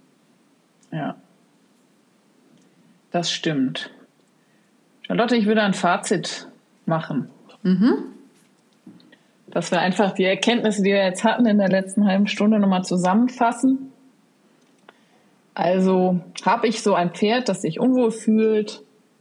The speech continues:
Speaker 1: wenn es mit uns alleine ist, das sich ungern von seinen Artgenossen trennt, machen wir uns als erstes mal klar, das hilft uns auch selber, ruhig zu bleiben. Das ist ein völlig normales Verhalten, was ein Herden- und Fluchttier wie das Pferd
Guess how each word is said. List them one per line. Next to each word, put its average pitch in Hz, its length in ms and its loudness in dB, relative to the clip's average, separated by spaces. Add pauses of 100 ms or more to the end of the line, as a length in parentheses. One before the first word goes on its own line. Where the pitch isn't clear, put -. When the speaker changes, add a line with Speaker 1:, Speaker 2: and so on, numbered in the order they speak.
(100)
Speaker 1:
wenn 185 140 0
es 185 120 -2
mit 165 120 -2
uns 185 160 2
alleine 170 460 2
ist, - 320 -6 (260)
das 175 140 -4
sich 180 220 -6
ungern 220 340 2
von 190 180 2
seinen 180 260 2
Artgenossen 170 680 -2
trennt, 196 440 -2 (1400)
machen 180 200 0
wir 170 60 2
uns 165 120 -2
als 147 160 -4
erstes 220 380 -2
mal 156 160 0
klar, 185 540 -2 (200)
das 165 160 -8
hilft 254 300 0
uns 190 120 2
auch 165 120 2
selber, 180 500 2 (120)
ruhig 214 220 0
zu - 140 -4
bleiben. 170 560 2 (640)
Das - 120 -8
ist 160 160 -4
ein 151 160 -2
völlig 190 480 0
normales 160 880 -2 (180)
Verhalten, 185 800 0
was 165 200 -2
ein 156 160 -2
Herden- 175 400 0
und 165 180 -6
Fluchttier 180 500 -2
wie 156 80 -4
das 139 200 -6
Pferd - 460 -4